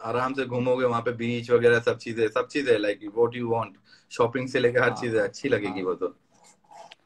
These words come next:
Speaker 2: हाँ।
Speaker 1: लड़कियों लोग और
Speaker 2: अब,
Speaker 1: लड़की
Speaker 2: अब,
Speaker 1: लोग के लिए तो सबसे
Speaker 2: आप
Speaker 1: अच्छा है।
Speaker 2: हाँ, वो जगह मस्त है
Speaker 1: हम्म।
Speaker 2: यार, next level।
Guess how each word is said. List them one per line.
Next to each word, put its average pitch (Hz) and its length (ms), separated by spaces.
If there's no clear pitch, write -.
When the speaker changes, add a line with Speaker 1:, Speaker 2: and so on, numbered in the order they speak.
Speaker 2:
हाँ। 135 100
Speaker 1:
लड़कियों 139 420
लोग 151 240
और 139 120
Speaker 2:
अब, 139 40
Speaker 1:
लड़की 143 320
Speaker 2:
अब, - 80
Speaker 1:
लोग - 80
के 202 60
लिए 185 120
तो 180 60
सबसे 147 140
Speaker 2:
आप 165 160
Speaker 1:
अच्छा - 220
है। - 300
Speaker 2:
हाँ, 147 220
वो 151 220
जगह 175 200
मस्त 160 420
है 135 80
Speaker 1:
हम्म। 120 120
Speaker 2:
यार, 123 260
next 131 400
level। 117 300